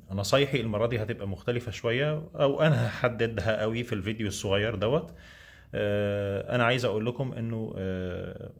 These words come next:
إحنا غالبًا ما بنروحش المعرض مرة واحدة، فأنا عايزكم في المرة الأولانية ما تسعوش للشراء، يعني ما ت-، ما تشتروش بسرعة، لا، انتوا روحوا أول مرة اتفرجوا بس، اتفرجوا على ال-، الكتب،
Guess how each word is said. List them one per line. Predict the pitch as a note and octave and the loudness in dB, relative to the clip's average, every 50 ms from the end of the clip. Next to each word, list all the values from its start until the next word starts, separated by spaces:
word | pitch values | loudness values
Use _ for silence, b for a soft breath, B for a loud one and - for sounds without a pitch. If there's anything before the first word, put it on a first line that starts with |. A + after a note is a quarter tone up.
| - - - - _ - - _ _ - - - - - D3+ | -18 -20 -20 -20 _ -20 -20 _ _ -20 -20 -14 -6 -2 0
إحنا | C#3+ - - - - D3 B2 A#2 | 0 0 -2 -2 2 4 4 6
غالبًا | G#2 G#2+ A#2 C3 C3 A#2 A2+ | 6 4 4 4 4 2 2
ما | G#2+ G#2 | 2 2
بنروحش | G2+ A2 A2 B2 A#2+ - - | 0 0 0 0 0 -2 -2
المعرض | B2 A2+ A2 G#2+ A2+ A#2 A2+ A2+ - - B B B B B B B B | -2 0 0 2 2 2 0 -2 -4 -16 B B B B B B B B
مرة | G#2 A2 A2+ G2 F2 | 0 2 2 4 2
واحدة، | D#2+ D2+ - - - - - b b b b b b b b b b _ | 2 0 -2 -6 -18 -20 -20 b b b b b b b b b b _
فأنا | - - A2+ A2 G#2+ A2 - C3 C3+ | -4 0 2 4 4 4 2 2 4
عايزكم | B2 C#3+ F#3 F#3 - D#3+ | 4 4 2 2 0 0
في | B2+ C3+ | 2 2
المرة | B2+ C3 C3+ C3 | 2 4 4 4
الأولانية | A#2+ A#2 F#2 G2 G2 G2 G2+ G#2+ A2+ B2 C#3 C#3+ | 4 4 2 0 0 0 0 0 0 0 0 0
ما | C#3 B2+ A#2+ | 0 0 -2
تسعوش | A2+ - A#2 - A#2+ C3 C#3+ C#3+ - | -2 -2 -4 -4 -2 -2 -2 -2 0
للشراء، | A#2 G#2 F#2+ - - A#2+ G#2 F2 D#2+ - - | -2 -2 0 0 0 2 2 2 0 -2 -2
يعني | E2+ F2 F#2 F2+ F#2 | -2 0 0 0 0
ما | F#2 F#2 F2+ | 0 0 -2
ت-، | F2+ - - | -2 -4 -4
ما | A2 G#2 G#2+ G#2+ | -2 -2 -2 -2
تشتروش | G#2 A2+ G#2 - - B2 B2+ A#2+ | -4 -4 -6 -6 -4 -4 -2 -2
بسرعة، | G#2 G2+ F#2+ - G2 F2 E2+ | -4 -4 -4 -4 -2 -2 0
لا، | F#2 A2 - | 0 0 -2
انتوا | B2 A#2+ - A#2+ | -2 -4 -4 -4
روحوا | A#2+ B2 A#2+ B2+ - | -2 -2 0 0 0
أول | A#2+ A#2+ A#2 | 2 0 0
مرة | A#2 A#2+ B2 C3 A#2+ | 0 0 0 -2 -2
اتفرجوا | G2 - - G#2 G2 A2 G#2+ G#2 G2 | -4 -4 -4 -2 -2 0 0 0 0
بس، | A2+ D3 D3+ - - - b b b b b b b b b b | 0 -2 -2 -4 -8 -10 b b b b b b b b b b
اتفرجوا | A2 - - A2+ A2 A#2 A#2+ B2 | -10 -4 -2 0 2 2 4 4
على | G#2 G#2+ A2+ A2+ | 4 4 4 4
ال-، | A#2 A#2 - - - G2 F#2+ F#2 F2+ F2 F2+ F2+ | 4 2 2 -2 -6 -6 -4 -4 -4 -4 -6 -8
الكتب، | F2+ - - C#3 - B2+ A2 - - | -8 -6 -6 -4 -4 -4 -6 -6 -8